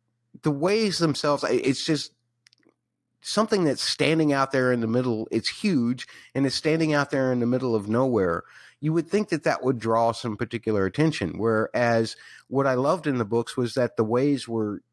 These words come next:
had been built on, on top of, that they were not really visible to most of the world unless you activated it. Uh, and, you know, in, in the cellar of, of a place in, in Caemlyn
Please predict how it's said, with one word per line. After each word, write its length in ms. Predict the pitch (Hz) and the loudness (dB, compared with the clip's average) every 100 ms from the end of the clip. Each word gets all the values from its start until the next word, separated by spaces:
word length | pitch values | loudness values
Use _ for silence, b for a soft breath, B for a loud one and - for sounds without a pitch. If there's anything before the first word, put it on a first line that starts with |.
| - | -8
had 220 | 110 123 | -2 0
been 160 | 127 123 | 0 0
built 320 | 104 123 120 | 2 0 0
on, 140 | 120 - | -4 -2
on 180 | 113 123 | 2 0
top 300 | - 127 196 - | 2 0 0 -2
of, 320 | - - - B B B | -8 -12 -20 B B B
that 320 | 117 117 - 123 | -2 -2 -2 -2
they 160 | 117 | 0
were 480 | 117 117 117 113 110 | 2 2 2 0 -6
not 420 | - 120 120 120 - _ _ _ _ _ _ - | -6 0 0 0 -4 _ _ _ _ _ _ -12
really 360 | 120 127 123 110 | -2 0 2 0
visible 720 | 87 113 135 131 98 - - b b b _ | 0 0 2 0 -2 -8 -12 b b b _
to 420 | - 110 98 92 - | 0 2 4 0 -2
most 400 | 107 107 101 104 | 2 2 0 -4
of 120 | 95 | -2
the 80 | 90 | 0
world 360 | 90 90 95 | 0 0 -2
unless 340 | 101 101 101 - | -2 -4 -4 -6
you 100 | 98 | -4
activated 680 | 113 135 - 101 90 85 - | -2 -4 -4 -4 -2 -4 -6
it. 140 | - - b b b b b | -8 -12 b b b b b
Uh, 320 | 92 92 87 - - | -2 0 0 -4 -4
and, 420 | 101 98 95 87 | -2 0 -2 -6
you 160 | - 101 | -6 -2
know, 160 | 92 | 0
in, 240 | 104 107 104 - | 0 0 -2 -4
in 140 | 107 | -2
the 80 | 98 | 0
cellar 600 | - - 127 143 98 - | 0 2 2 2 0 -4
of, 260 | - 92 - | -4 -6 -4
of 240 | 104 98 | -4 -2
a 60 | 90 | -4
place 420 | - 87 90 - | -2 0 0 0
in, 200 | 87 80 | -2 -2
in 220 | 92 90 | -2 -2
Caemlyn 560 | - 113 123 92 80 | 0 0 2 0 -4